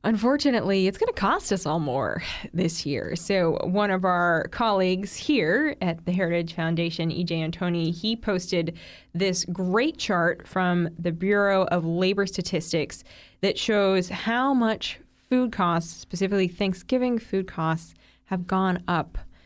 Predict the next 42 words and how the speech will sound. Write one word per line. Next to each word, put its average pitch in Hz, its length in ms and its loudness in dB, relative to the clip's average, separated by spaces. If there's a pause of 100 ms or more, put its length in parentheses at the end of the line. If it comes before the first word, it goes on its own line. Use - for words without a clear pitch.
(220)
compared 175 500 0
to 170 80 -4
January 165 500 0
of 165 120 -6
twenty 170 360 -2
twenty-one. 151 840 -4 (720)
Whew, 254 240 2
and 196 120 0
these, 285 320 2
it's 196 220 -2
a 196 60 2
lot. 170 240 0 (100)
Okay, 190 220 0
so 175 180 -2
turkey, 269 640 0
it's - 160 -2
up 220 180 0
about 185 320 -2
thirty 196 400 0
percent. 240 500 -2 (100)
Mashed 185 320 0
potatoes, 185 680 -2
they're 175 340 0
up 170 280 -2
about 160 300 -4 (240)
twelve 170 520 0
percent 185 400 -4
from 180 140 -2
January 165 380 0
of 156 100 -6
twenty 156 280 -6
twenty-one. 147 520 -6 (180)
Stuffing, 220 520 0
I 208 40 -2
was 277 100 -2
surprised 320 300 -2
for 294 80 0
this, 294 180 2
has 220 180 -2
the 208 60 -2
highest 269 340 -2
increase 240 420 -2